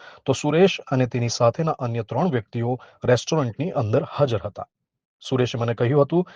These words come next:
કે મેં જે કામ કર્યું તેના પૈસા આપી દે, નહીં તો હું તોડફોડ કરીશ. મેં તેને કહ્યું હતું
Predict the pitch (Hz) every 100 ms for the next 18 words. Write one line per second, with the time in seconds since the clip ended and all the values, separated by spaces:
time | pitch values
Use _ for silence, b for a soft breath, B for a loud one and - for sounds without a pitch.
0 | B B 135 131 165 139 135 123 120 139
1 | 185 - - 127 117 - 156 - 101 -
2 | 98 - _ b b 135 190 190 139 127
3 | 190 - 180 147 - 107 95 98 - -
4 | _ 127 120 120 110 117 175 120 135